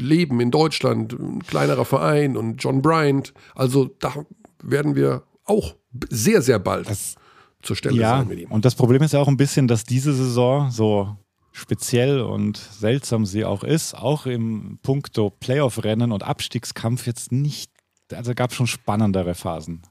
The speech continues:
Speaker 1: Ja. Und wir haben ja
Speaker 2: Würde ich
Speaker 1: gerade
Speaker 2: jetzt
Speaker 1: den
Speaker 2: mal
Speaker 1: Ausflug nach China
Speaker 2: Ja.
Speaker 1: gemacht und, äh, die Ausführungen von Sebastian Machowski, äh, ja,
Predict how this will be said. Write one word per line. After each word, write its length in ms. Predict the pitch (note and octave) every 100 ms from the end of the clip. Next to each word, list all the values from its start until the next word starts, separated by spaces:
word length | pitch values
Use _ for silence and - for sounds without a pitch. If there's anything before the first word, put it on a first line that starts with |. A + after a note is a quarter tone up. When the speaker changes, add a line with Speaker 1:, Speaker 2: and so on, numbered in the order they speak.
| -
Speaker 1:
Ja. 280 | B2+ C3 - _ - - -
Und 120 | F3
wir 80 | D3+
haben 120 | C3
ja 40 | F#3
Speaker 2:
Würde 40 |
ich 40 | C#3+
Speaker 1:
gerade 200 | C#3 E3
Speaker 2:
jetzt 40 |
Speaker 1:
den 40 | D3
Speaker 2:
mal 80 |
Speaker 1:
Ausflug 300 | A#2+ D#3+ F3+
nach 120 | D#3+ B2+
China 260 | - F3
Speaker 2:
Ja. 80 | D#3
Speaker 1:
gemacht 460 | B2 A2+ D#3 - -
und, 360 | B2+ B2+ B2
äh, 240 | A#2+ A#2 A2+
die 160 | A2+ A#2
Ausführungen 1160 | A2+ B2+ - - B2 - - - B2+ A2 A2+
von 180 | G#2+ A2+
Sebastian 400 | G#2+ G#2 G#2+ A2+
Machowski, 540 | G#2 F#2+ - - - G#2 - - - - -
äh, 240 | - F#2+ F#2 -
ja, 160 | G2